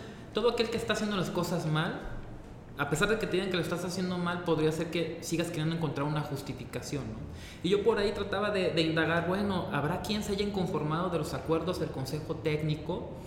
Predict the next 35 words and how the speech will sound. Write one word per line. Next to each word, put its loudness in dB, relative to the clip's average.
Y 4
veía 4
criterios 2
de -2
la -4
Corte 0
y 0
tesis 2
que 2
sí, 0
efectivamente 0
hay -2
quienes 0
dicen, 0
"No, 2
pues -2
lo 2
que 2
dices 0
no 4
es 4
lo 2
que 6
dice", 0
¿no? -6
Pero 4
también 0
es -2
real 0
que -4
encuentro 0
dos 2
o -6
tres -4
tesis 0